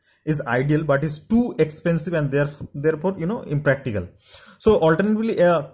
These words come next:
cast iron shot is generally preferred as it occupies any contour without unduly applying any pressure on the shell. With such a backup material, it is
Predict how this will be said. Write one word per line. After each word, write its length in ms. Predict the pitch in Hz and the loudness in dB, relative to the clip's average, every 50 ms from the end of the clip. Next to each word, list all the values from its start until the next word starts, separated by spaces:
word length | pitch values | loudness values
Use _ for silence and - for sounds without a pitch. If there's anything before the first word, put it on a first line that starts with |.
| - | -4
cast 300 | - 160 190 196 196 - | 0 0 0 0 2 2
iron 240 | 226 220 208 226 233 | 2 2 4 2 0
shot 420 | 226 - - 165 147 147 147 - | 0 0 0 0 0 0 0 0
is 200 | - 147 147 113 | -2 -2 -2 0
generally 240 | 120 143 156 160 170 | 0 0 0 0 -2
preferred 420 | 165 - 139 139 143 - 185 214 - | 0 0 0 0 2 2 0 0 0
as 180 | - 127 127 | -2 -2 -2
it 120 | 139 143 135 | -2 -2 -2
occupies 480 | 127 123 - - 143 165 180 180 - - _ _ _ | -2 -2 -2 -2 0 0 0 0 -2 -8 _ _ _
any 240 | 151 160 180 208 220 | 0 0 2 2 2
contour 460 | 214 - 147 151 147 151 143 127 - - - - _ _ _ _ _ _ - | 2 2 2 2 2 2 2 0 0 -2 -10 -20 _ _ _ _ _ _ -2
without 380 | 143 156 151 175 180 190 190 - | 0 4 4 4 4 4 2 -2
unduly 680 | - 135 135 139 139 139 170 180 180 180 190 190 - - _ _ | -2 -2 0 0 2 2 2 2 4 2 0 -2 -4 -10 _ _
applying 540 | - 127 123 - - 151 156 160 170 170 - | -4 -4 -2 0 0 0 2 0 0 -2 -2
any 280 | - 143 151 185 208 214 | 0 2 4 4 4 2
pressure 360 | 202 - 143 127 - - 180 | 2 0 -2 -2 0 -2 -2
on 140 | 160 120 117 | 0 -2 -2
the 80 | 120 151 | -4 -6
shell. 300 | 147 - - 90 85 - - _ _ _ _ _ _ _ _ _ - - _ _ _ | -8 -8 -10 -12 -12 -14 -18 _ _ _ _ _ _ _ _ _ -20 -20 _ _ _
With 160 | - 196 190 | 2 2 2
such 300 | - - - 190 190 190 | 2 0 0 0 2 2
a 60 | 165 - | 0 2
backup 340 | 147 135 135 - 185 185 | 2 2 2 0 -2 -2
material, 380 | - 131 - - 120 135 170 185 | -2 -2 -4 -2 -4 -4 -4 -4
it 100 | 156 139 | -6 -8
is 160 | 131 120 - | -8 -10 -12